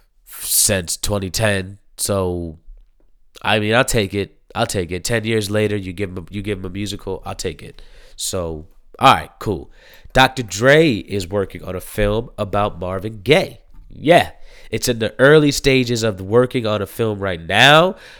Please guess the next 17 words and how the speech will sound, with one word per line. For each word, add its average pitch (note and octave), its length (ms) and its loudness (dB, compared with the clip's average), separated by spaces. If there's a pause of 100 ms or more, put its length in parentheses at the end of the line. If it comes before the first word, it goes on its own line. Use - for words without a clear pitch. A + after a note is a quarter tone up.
(120)
but B2 300 4
he A#2 100 -4
secured A2 440 -2
the G#2 80 -4
rights G2+ 320 -2
to G2 80 -8
his F#2 200 -6
music, G2 460 -4
so E2+ 480 -4 (720)
that, F#2 260 -4
that, F#2+ 300 -4
that, F#2+ 300 -4
that F#2 180 -6
will G2 80 -8
be F#2 200 -8
in E2+ 100 -8
there. D#2+ 240 -12